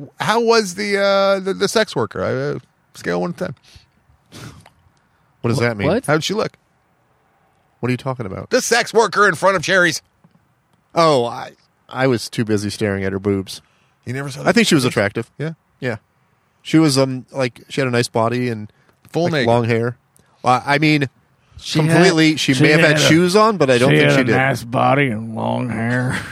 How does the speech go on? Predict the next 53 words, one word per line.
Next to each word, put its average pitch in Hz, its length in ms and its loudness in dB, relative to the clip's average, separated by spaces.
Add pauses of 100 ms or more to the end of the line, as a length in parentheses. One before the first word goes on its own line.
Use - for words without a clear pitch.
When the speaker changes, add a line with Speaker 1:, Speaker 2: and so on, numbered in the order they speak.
Speaker 2:
And 170 100 -2
her 170 100 4
clothes 185 340 2
weren't 170 240 2
draped 151 360 2
on 101 180 2
her. 107 140 2
They 117 140 2
were 147 180 2 (220)
somewhere 131 400 2
else, 104 220 0
like 101 120 -6
in 113 60 -6
the 107 80 -2
back 110 260 0
seat 117 240 -2
or 107 60 -2
something. 110 440 -8
<laughs> - 120 -20 (220)
She 190 100 2
was 220 120 4
Speaker 1:
Maybe - 40 2
the 240 60 2
Speaker 2:
sitting 240 240 4
there 190 100 6 (140)
Speaker 1:
floorboards? - 100 -10 (180)
Speaker 2:
completely 160 640 0
nude. 139 300 2
It 120 100 4
almost 170 320 2
looked 165 160 -2
like 143 260 0 (280)
you 139 160 2
were 135 60 2
doing 139 200 0
a 120 60 0
seventies 135 560 0
style 123 480 0
artsy. 120 600 0 (160)
Speaker 3:
Did 123 120 -4
she, 156 100 -2
like, 156 160 -2
wave 131 260 -4
to 165 100 -10
you 165 120 -4
when 175 100 -4
you 151 60 -6
walked 151 180 -6
past? 160 200 -8
You're 135 80 -2
Speaker 2:
She 143 100 4
Speaker 3:
like, 131 60 2
"What 120 40 -6